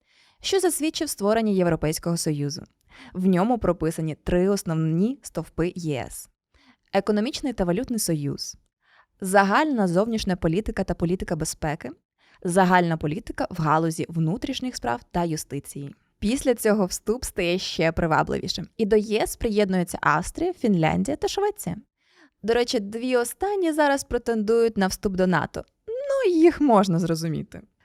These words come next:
У дев'яносто сьомому укладається Шенгенська угода. Потім розпочинає роботу Європейський центральний банк, і вже у дві тисячі другому році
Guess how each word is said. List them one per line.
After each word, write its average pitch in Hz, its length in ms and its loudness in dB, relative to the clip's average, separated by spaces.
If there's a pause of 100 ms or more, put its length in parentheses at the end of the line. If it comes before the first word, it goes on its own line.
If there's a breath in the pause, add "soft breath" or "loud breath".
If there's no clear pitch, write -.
(140)
У 220 80 4
дев'яносто 208 440 2
сьомому 240 440 -2
укладається 185 540 0
Шенгенська 170 560 -2
угода. 196 480 0 (460)
Потім 196 400 2
розпочинає 202 500 2
роботу 190 320 2
Європейський 175 540 -2
центральний 156 460 -4
банк, 170 320 -4 (140)
і 202 60 -2
вже 185 180 -2
у 190 140 -2
дві 180 160 -4
тисячі 180 380 -6
другому 165 460 2
році 190 340 -2